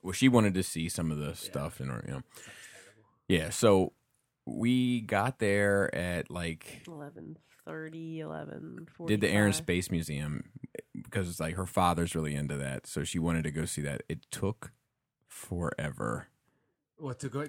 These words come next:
Speaker 2: to go, get
Speaker 1: Like, to
Speaker 2: around?
Speaker 1: kinda get around, you know, and the
Speaker 2: I don't remember
Speaker 1: kids aren't
Speaker 2: it being
Speaker 1: making
Speaker 2: that
Speaker 1: it any
Speaker 2: big.
Speaker 1: Yeah, it's, it's not
Speaker 3: And
Speaker 1: really.
Speaker 3: it's kinda broken up, so, like, when you're doing each section, each section takes
Speaker 1: Yeah. And then,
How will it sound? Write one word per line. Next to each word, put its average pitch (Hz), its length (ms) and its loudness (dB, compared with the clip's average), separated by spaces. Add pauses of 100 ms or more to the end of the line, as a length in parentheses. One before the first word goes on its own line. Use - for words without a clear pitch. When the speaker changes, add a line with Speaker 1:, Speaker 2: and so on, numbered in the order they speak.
(140)
Speaker 2:
to 143 120 -6
go, 135 140 -6
get 135 200 -2
Speaker 1:
Like, 131 140 6
to 147 80 0
Speaker 2:
around? - 60 0
Speaker 1:
kinda 127 200 6
get 90 140 4
around, 80 560 2
you 101 80 4
know, 92 180 6
and 104 80 6
the 107 80 4
Speaker 2:
I - 60 -10
don't - 100 -2
remember 123 220 8
Speaker 1:
kids 117 80 6
aren't 113 160 10
Speaker 2:
it 104 40 4
being 107 120 6
Speaker 1:
making 101 220 4
Speaker 2:
that - 60 0
Speaker 1:
it - 40 2
any - 200 2 (120)
Speaker 2:
big. 69 80 -2
Speaker 1:
Yeah, 107 160 8
it's, 104 280 4
it's - 220 -6
not 143 360 2
Speaker 3:
And 85 80 -2
Speaker 1:
really. - 240 0
Speaker 3:
it's 64 60 -2
kinda 302 200 2
broken 180 400 -2
up, 190 260 -2
so, 175 240 0
like, 160 220 -2
when 156 160 -4
you're 151 100 -2
doing 160 340 -6
each 170 300 -10
section, 156 460 -8
each - 260 -12
section 160 460 -12
takes - 460 -18 (180)
Speaker 1:
Yeah. 87 220 4 (600)
And 101 140 6
then, 92 260 2